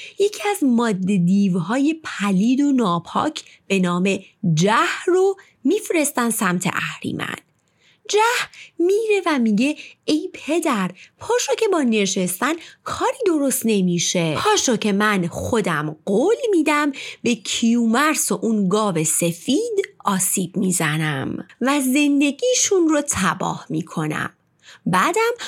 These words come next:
با کمک دیوهای دیگه آب و زمین و گیاهان و همهٔ آفریده های هرمزد رو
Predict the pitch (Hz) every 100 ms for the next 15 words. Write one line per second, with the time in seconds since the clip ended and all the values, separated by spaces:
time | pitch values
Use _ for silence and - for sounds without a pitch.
0 | - 240 233 226 - 220 208 220 208 185
1 | 165 175 180 165 156 226 381 480 - 320
2 | 294 330 320 - - - - 285 262 254
3 | 175 185 165 170 202 202 196 220 226 208
4 | 190 180 165 190 202 190 190 196 220 196
5 | 185 185 - 807 571 453 381 302 180 175
6 | 185 175 180 175 180 156 180 180 185 349
7 | 440 - 370